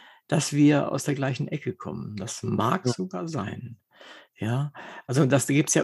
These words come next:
Speaker 1: unterirdische Schwingungen, hätte ich fast gesagt, wenn ich an sowas glauben würde. Aber etwas, was uns verbindet. Das heißt, wir sind sprachlich irgendwie ein bisschen verwandt.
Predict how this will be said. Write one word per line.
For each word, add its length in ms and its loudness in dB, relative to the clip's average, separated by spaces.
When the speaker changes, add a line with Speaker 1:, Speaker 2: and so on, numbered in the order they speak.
Speaker 1:
unterirdische 760 6
Schwingungen, 560 8
hätte 160 0
ich 120 -8
fast 260 -4
gesagt, 400 4
wenn 140 2
ich 120 -2
an 100 -2
sowas 320 4
glauben 360 6
würde. 340 0
Aber 260 4
etwas, 340 0
was 300 0
uns 240 -4
verbindet. 580 2
Das 160 -2
heißt, 180 4
wir 80 2
sind 140 -2
sprachlich 440 0
irgendwie 320 0
ein 160 0
bisschen 420 -2
verwandt. 540 -2